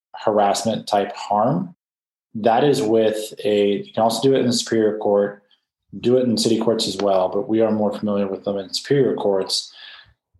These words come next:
That, I would say, has a higher probability, for whatever reason, of being upheld that is something that the client prepares by themselves in a, every Superior Courthouse has a, usually near the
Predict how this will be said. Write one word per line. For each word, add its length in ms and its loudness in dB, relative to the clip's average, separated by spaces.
That, 420 2
I 120 2
would 180 2
say, 360 2
has 200 -2
a 240 -2
higher 680 0
probability, 840 2
for 140 0
whatever 340 2
reason, 560 0
of 200 -4
being 320 -2
upheld 720 0
that 180 2
is 120 2
something 200 0
that 100 0
the 60 0
client 320 0
prepares 440 0
by 300 0
themselves 1120 -2
in 580 0
a, 680 0
every 160 0
Superior 340 0
Courthouse 440 4
has 180 0
a, 280 2
usually 440 2
near 280 2
the 400 0